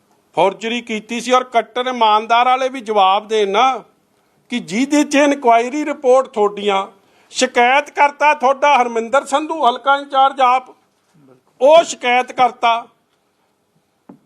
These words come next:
ਲੋਕ ਸ਼ਿਕਾਇਤ ਕਰਤਾ, ਗਰੀਬ ਲੋਕ ਸ਼ਿਕਾਇਤ ਕਰਤਾ, ਮਤਲਬ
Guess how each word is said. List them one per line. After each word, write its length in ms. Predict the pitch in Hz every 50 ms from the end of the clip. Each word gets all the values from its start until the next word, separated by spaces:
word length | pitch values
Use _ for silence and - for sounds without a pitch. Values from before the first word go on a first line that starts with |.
| 190 196
ਲੋਕ 520 | 196 214 226 240 247 269 294 320 339 330
ਸ਼ਿਕਾਇਤ 460 | - - 294 - 302 254 262 269 254
ਕਰਤਾ, 400 | 262 - 269 262 262 269 277 285
ਗਰੀਬ 520 | 269 196 196 208 247 269 294 311 330 330 330
ਲੋਕ 260 | 320 302 311 311 302
ਸ਼ਿਕਾਇਤ 440 | - - - - 254 254 262 - -
ਕਰਤਾ, 440 | - 247 247 240 240 - 262 269 269
ਮਤਲਬ 480 | 254 254 262 262 269 285 294 294 285